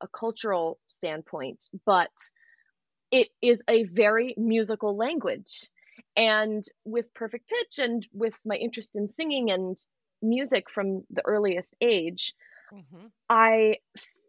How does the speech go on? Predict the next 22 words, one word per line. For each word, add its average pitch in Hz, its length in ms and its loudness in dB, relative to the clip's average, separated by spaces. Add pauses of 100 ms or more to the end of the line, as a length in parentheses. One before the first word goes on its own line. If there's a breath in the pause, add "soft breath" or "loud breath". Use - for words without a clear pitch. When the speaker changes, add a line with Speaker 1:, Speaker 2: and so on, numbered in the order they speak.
Speaker 1:
felt 220 420 0
this 208 320 -4
instant 220 400 -4
connection 170 520 -6
because 185 360 -2
it's 185 160 -4
a 196 40 -4
tonal 175 440 2
language, 175 720 -4
and, 170 420 2 (600)
um, 165 480 0 (100)
every 214 280 6
word 190 520 6
has 190 520 -2
four 185 320 4
tones, 196 840 -2
which, 196 280 -2 (300)
which 185 200 -6
have 185 160 0
four 180 220 2
different 180 300 -4
meanings 175 500 -6